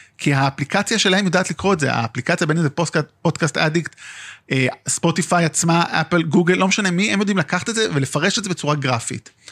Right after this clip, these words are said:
אז אנחנו בתור, אה, יוצרים צריכים לדאוג שה-R S S הזה תמיד יהיה מעודכן. זה, זה התכלית שלנו. יש לנו בסופו של דבר שני דברים. אחד,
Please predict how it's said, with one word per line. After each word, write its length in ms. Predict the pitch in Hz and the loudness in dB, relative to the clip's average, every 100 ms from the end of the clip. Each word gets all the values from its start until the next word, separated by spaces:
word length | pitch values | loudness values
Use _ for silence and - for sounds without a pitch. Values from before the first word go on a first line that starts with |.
| - - - - - | -20 -20 -20 -20 -8
אז 120 | 127 120 | -6 -4
אנחנו 500 | 123 160 - 262 190 | -2 0 0 0 0
בתור, 520 | 147 170 180 175 - 139 | 2 2 2 0 -2 0
אה, 60 | |
יוצרים 600 | 127 117 - 220 254 277 - | 0 0 0 0 0 -2 -6
צריכים 340 | - 214 233 | -2 0 2
לדאוג 320 | 175 233 233 | 4 2 2
שה-R 220 | - - | 0 2
S 200 | 170 196 | 2 0
S 0 | 202 | -2
הזה 100 | 175 | -2
תמיד 260 | 139 151 | 0 2
יהיה 80 | 151 | 2
מעודכן. 400 | 135 127 - 123 131 _ | 2 -2 -2 -4 -4 _
זה, 180 | 151 240 277 | -2 0 0
זה 340 | 165 147 208 240 330 - - - - - - | -2 0 2 2 -2 -14 -20 -20 -20 -14 -4
התכלית 460 | 143 139 139 165 - | -2 0 0 0 2
שלנו. 420 | 123 120 120 113 - - | 0 0 -2 -6 -10 -2
יש 60 | |
לנו 120 | 208 185 | 0 2
בסופו 280 | 156 170 | 0 0
של 80 | 190 | 0
דבר 160 | 196 180 | 0 0
שני 280 | - 175 175 | 0 0 0
דברים. 280 | 151 131 | 0 0
אחד, 260 | 120 175 | 0 2